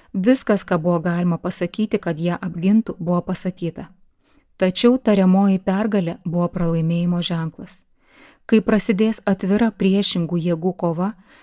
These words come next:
vis aiškiau ryškės tiesos ir paklydimų kontrastas. Niekada nuo tos dienos Roma nebus tokia tikra savimi, kaip buvo.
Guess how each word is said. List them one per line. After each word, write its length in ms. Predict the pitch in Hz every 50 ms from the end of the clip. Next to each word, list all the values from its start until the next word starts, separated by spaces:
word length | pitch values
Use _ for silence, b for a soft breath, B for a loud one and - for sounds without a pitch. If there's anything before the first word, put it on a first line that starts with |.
| b b b
vis 320 | 185 170 196 208 - - -
aiškiau 500 | - 185 180 - - - - 202 202 208 214 220
ryškės 460 | 196 175 - - - 175 170 170 - -
tiesos 540 | - 170 175 - - 180 185 196 190 - - -
ir 120 | 190 -
paklydimų 600 | - 180 165 - 165 160 160 143 165 165 165 165
kontrastas. 800 | - - 165 165 - 175 160 156 156 156 - - 185 - - - _ _ _ b b b b b b b b b
Niekada 540 | 202 202 214 226 226 - 240 226 208 226
nuo 140 | 196 180 165
tos 220 | - - 170 170 156
dienos 420 | - 175 170 170 170 170 - -
Roma 300 | - 170 170 170 175 190 - -
nebus 480 | 180 175 170 165 151 156 180 185 -
tokia 260 | - 180 165 - 165
tikra 380 | 165 - 180 - - - 170 185
savimi, 460 | - - 185 156 165 156 156 165 - - _
kaip 180 | - 180 160
buvo. 360 | 156 151 156 160 147 151 151